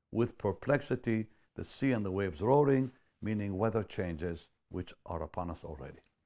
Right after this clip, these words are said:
And anyone who denies that the weather is changing and climate change is happening is not looking at reality even biblically, because the Bible talks about change in the weather,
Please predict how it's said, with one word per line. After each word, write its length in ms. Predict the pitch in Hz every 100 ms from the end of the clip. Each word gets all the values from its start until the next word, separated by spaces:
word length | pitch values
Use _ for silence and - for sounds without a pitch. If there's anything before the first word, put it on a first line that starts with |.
| _ _ -
And 160 | 92
anyone 400 | - 127 127 120
who 220 | 107 107
denies 720 | 95 98 101 101 101 95 - - _ _ _ -
that 200 | 95 73
the 160 | 85
weather 360 | - 98 98 87
is 380 | 82 76 - - _ _
changing 640 | - 117 107 92 95 98 98
and 160 | 82
climate 400 | - 104 101 92
change 560 | - 95 92 90 80 -
is 180 | 101 87
happening 640 | - 98 92 90 87 90 - _ _
is 200 | - 82
not 280 | 92 101 -
looking 300 | 101 95 87
at 160 | 85 80
reality 500 | 87 98 98 95 85
even 280 | 87 82 78
biblically, 580 | 92 87 90 - - - _ _ _ _
because 300 | - - 92
the 100 | -
Bible 540 | 80 107 117 104 95 -
talks 340 | 110 104 -
about 560 | 65 82 90 87 90 _ _ _ _ _ _ _ -
change 420 | - 101 90 78
in 200 | - 87
the 80 | 78
weather, 320 | 78 82 76